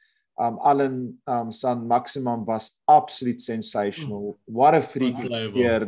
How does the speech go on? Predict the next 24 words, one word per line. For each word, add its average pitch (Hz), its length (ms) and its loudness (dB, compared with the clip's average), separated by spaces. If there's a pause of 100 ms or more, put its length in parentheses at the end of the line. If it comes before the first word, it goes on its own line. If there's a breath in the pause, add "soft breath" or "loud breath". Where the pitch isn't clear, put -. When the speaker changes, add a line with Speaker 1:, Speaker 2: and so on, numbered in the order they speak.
Speaker 1:
deur 110 320 0 (300)
Kieran, 113 540 -2
um, 104 320 -4
Trippier. 107 540 0 (680 loud breath)
Um, 147 340 6
en 156 160 0
ek 160 160 2
is 165 120 -4
maar 180 100 0
net 185 100 0
nuuskierig 170 420 -2
om 160 120 -10
te 156 80 -6
hoor 147 160 0
wat 143 160 -2
julle 135 260 2
dink, 135 360 -2
Brenna, 143 260 0
as 139 100 -6
veral 143 220 0
van 147 140 -10
jou 131 160 0
perspektief 139 720 -4
af, 143 200 4